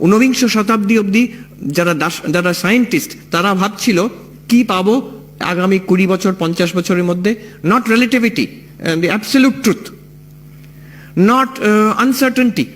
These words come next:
certainty, not incompleteness, completeness। In fact, হিলবার্ট বলে একজন ছিলেন খুব নামকরা ম্যাথমেটিশিয়ান, জার্মান, তিনি একটা প্রোগ্রামই করেছিলেন, completeness of mathematics, সেটা পুরো ভেঙে গেল গোডেলে, সে যখন ইনকমপ্লিটনেস বার করলেন।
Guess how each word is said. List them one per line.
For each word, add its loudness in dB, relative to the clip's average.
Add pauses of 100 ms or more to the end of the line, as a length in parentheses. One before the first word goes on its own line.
(200)
certainty, 2 (1160)
not 2
incompleteness, 2 (260)
completeness। 2 (220)
In 0
fact, -4 (340)
হিলবার্ট 0
বলে 0
একজন 0
ছিলেন -2
খুব -2
নামকরা 0
ম্যাথমেটিশিয়ান, -4
জার্মান, 0 (400)
তিনি 2
একটা -2
প্রোগ্রামই 2
করেছিলেন, 0 (200)
completeness 2
of -4
mathematics, -2 (180)
সেটা 2
পুরো 2
ভেঙে 2
গেল 2
গোডেলে, 2
সে -8
যখন -2
ইনকমপ্লিটনেস -2
বার -2
করলেন। -6